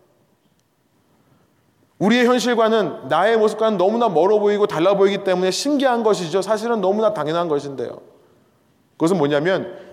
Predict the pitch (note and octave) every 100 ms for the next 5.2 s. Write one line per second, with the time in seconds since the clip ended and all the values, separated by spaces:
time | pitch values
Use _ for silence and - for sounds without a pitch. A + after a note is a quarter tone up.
0 | - F3 F#3 G3 F#3 D#3+ C#3 A#2 A#2+ A2+
1 | - - - _ _ _ _ - A3+ A#3+
2 | B3 E3+ G#3+ B3 B3+ A#3+ A#3+ A#3+ A#3+ A#3+
3 | C4+ C4 B3+ A3+ A3 A3+ A#3+ F#3+ A3 A3
4 | C4+ D4+ - A#3+ F3+ D3 A3 F#3 A2+ -
5 | - -